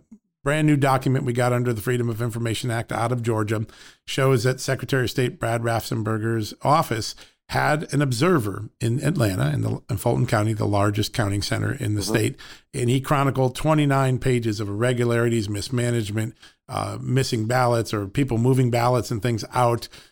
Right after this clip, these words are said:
Speaker 1: uh,
Speaker 2: Yeah,
Speaker 1: people
Speaker 2: yeah.
Speaker 1: double counting, voters' I Ds being left out. And he actually said, "I'm worried about people being reprised a bit 'cause you can see who voted <laughs> and where they live." Just extraordinary, egregious violations of good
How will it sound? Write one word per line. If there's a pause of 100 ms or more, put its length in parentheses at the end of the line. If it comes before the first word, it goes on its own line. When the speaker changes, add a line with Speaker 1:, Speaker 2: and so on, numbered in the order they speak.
(120)
Speaker 1:
uh,
Speaker 2:
Yeah,
Speaker 1:
people
Speaker 2:
yeah.
Speaker 1:
double
counting,
voters'
I
Ds
being
left
out.
And
he
actually
said,
"I'm
worried
about
people
being
reprised
a
bit
'cause
you
can
see
who
voted (100)
<laughs>
and
where
they
live." (580)
Just
extraordinary,
egregious (360)
violations
of
good